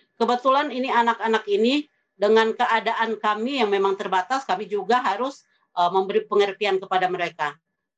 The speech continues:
Oke, untuk kebutuhan-kebutuhan yang penting, jadi Tony memang udah ajarkan mereka, tanamkan ke mereka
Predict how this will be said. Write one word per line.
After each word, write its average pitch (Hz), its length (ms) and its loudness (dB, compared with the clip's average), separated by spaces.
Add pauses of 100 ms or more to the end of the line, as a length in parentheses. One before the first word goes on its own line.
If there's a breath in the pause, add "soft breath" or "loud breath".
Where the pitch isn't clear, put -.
(140)
Oke, 240 400 2
untuk 226 240 -4
kebutuhan-kebutuhan 247 960 0
yang 240 160 -2
penting, 247 240 -4
jadi 220 320 0
Tony 233 240 -2
memang 240 320 0
udah 214 400 -2
ajarkan 202 400 -2
mereka, 196 320 0
tanamkan 190 480 -2
ke 190 80 -6
mereka 190 480 -2